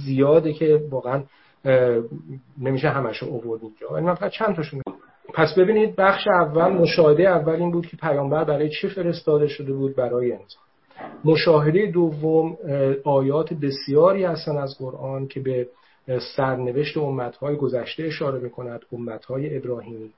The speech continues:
و می‌گوید که اینها خلاصه کارشون به عذاب کشید. ام، «ولقد اهلکنا ما حولکم من القری».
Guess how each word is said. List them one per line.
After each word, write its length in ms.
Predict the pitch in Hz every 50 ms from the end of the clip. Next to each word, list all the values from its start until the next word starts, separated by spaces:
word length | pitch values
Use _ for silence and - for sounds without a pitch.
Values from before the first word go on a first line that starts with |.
| _ _ _ - _ _ _
و 60 | 135 131
می‌گوید 420 | 135 127 123 131 135 143 147 147
که 120 | - 160
اینها 320 | 147 135 127 120 139 147 143
خلاصه 360 | 147 - 135 127 117 - 143
کارشون 420 | - - 139 143 139 135 151 147
به 80 | 135 147
عذاب 500 | - 139 135 131 123 135 147 151 151 151
کشید. 340 | - - - - - - _ _ _ _ _ - _ _ _ _ -
ام، 800 | 135 131 131 131 127 131 127 127 127 127 123 123 123 123 127 - _ _ _ _ _ _ _ _ _ _ _ _ _ - _ _ - - _ _ _ _ -
«ولقد 380 | 143 139 143 143 147 139 139 -
اهلکنا 800 | 147 131 - - - 143 156 170 185 185 - 156 165 160 156 156
ما 240 | 151 147 143 139 127
حولکم 640 | - - - 175 196 208 202 190 175 - - - 156
من 260 | 147 143 139 131 127
القری». 520 | 123 117 117 - - - 143 131 123 107